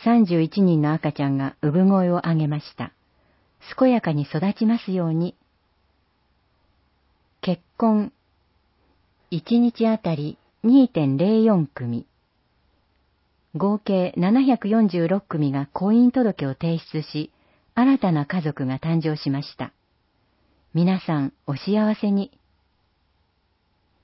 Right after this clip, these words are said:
交通事故。一日あたり一点六五件。六百五件の交通事故が発生しており、死者は一人、負傷者は七百二十五人でした。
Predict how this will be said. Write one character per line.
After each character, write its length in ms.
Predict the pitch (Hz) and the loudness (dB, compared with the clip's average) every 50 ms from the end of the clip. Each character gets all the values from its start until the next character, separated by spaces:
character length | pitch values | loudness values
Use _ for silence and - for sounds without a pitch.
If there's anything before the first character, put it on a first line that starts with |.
| _ _ _ _ _ _ _ _ _ _ - | _ _ _ _ _ _ _ _ _ _ -6
交 240 | - 220 240 269 | -2 0 2 0
通 280 | 269 - - 247 247 233 | 0 0 0 0 0 0
事 120 | 208 220 | 0 -4
故。 280 | - - - 131 - - _ _ _ _ _ _ _ _ _ _ _ _ _ _ _ _ | -6 -6 -8 -10 -10 -12 _ _ _ _ _ _ _ _ _ _ _ _ _ _ _ _
一 320 | - 170 - - 233 233 | -8 -8 -4 0 0 2
日 260 | 240 240 233 - 226 226 | 2 2 0 0 0 0
あ 100 | 220 214 | 0 0
た 160 | - 185 165 | -2 -4 -4
り 240 | 143 147 151 - - _ _ _ _ - | -4 -6 -8 -10 -12 _ _ _ _ -4
一 120 | - 262 269 | -2 -2 -2
点 340 | - _ - 170 160 151 | -2 _ -2 0 0 2
六 320 | 143 160 175 180 - 233 220 | 2 0 0 -2 -2 -2 0
五 200 | 220 208 170 131 | 0 0 -2 -2
件。 320 | - - 123 113 110 - - _ _ _ _ _ _ _ _ _ _ _ _ _ _ _ _ _ _ _ _ _ _ _ _ | -6 -8 -8 -8 -8 -10 -14 _ _ _ _ _ _ _ _ _ _ _ _ _ _ _ _ _ _ _ _ _ _ _ _
六 180 | - 175 185 170 _ | -4 -4 -4 -2 _
百 260 | - 262 277 269 277 | 2 2 2 2 2
五 160 | 247 247 269 262 | 2 4 2 2
件 240 | - 208 175 151 | 2 0 0 2
の 100 | 139 135 | 0 0
交 220 | - - 185 190 196 | -2 -2 -4 -4 -2
通 200 | - - 190 180 | -2 -2 -2 -2
事 120 | 165 180 | -2 -4
故 140 | - 165 143 | -4 -2 -2
が 100 | 131 135 | -2 -4
発 240 | 131 - 151 143 - - | -6 -6 -8 -8 -8 -6
生 140 | 156 151 147 | -6 -6 -6
し 100 | - - | -8 -8
て 100 | - 143 | -8 -6
お 100 | 143 139 | -6 -6
り、 220 | 131 127 127 139 _ _ _ _ _ _ _ _ | -6 -6 -8 -10 _ _ _ _ _ _ _ _
死 180 | - - - | -10 -6 -6
者 220 | 233 - 214 175 147 | -4 -2 -2 -2 -2
は 100 | 135 139 | -2 -4
一 260 | 131 - - - 170 | -6 -8 -6 -6 -6
人、 200 | 147 131 131 - _ _ _ _ _ _ _ _ | -4 -6 -8 -12 _ _ _ _ _ _ _ _
負 160 | - - 190 | -12 -8 -8
傷 240 | 175 - - 269 254 | -4 0 2 2 2
者 180 | - - 170 139 | 0 -2 -4 -4
は 180 | 131 135 - - | -4 -6 -8 -6
七 260 | - 160 170 208 254 269 | -4 0 2 2 2 2
百 300 | 240 240 208 - 190 185 | 2 0 0 0 0 0
二 160 | 202 220 208 | 2 2 0
十 200 | 170 170 147 131 | 0 -2 -4 -4
五 160 | - 147 151 | -2 -2 0
人 200 | 156 170 170 160 | 0 0 0 -2
で 140 | 131 135 131 | -4 -6 -10
し 120 | - - | -12 -14
た。 160 | - 120 - | -16 -16 -16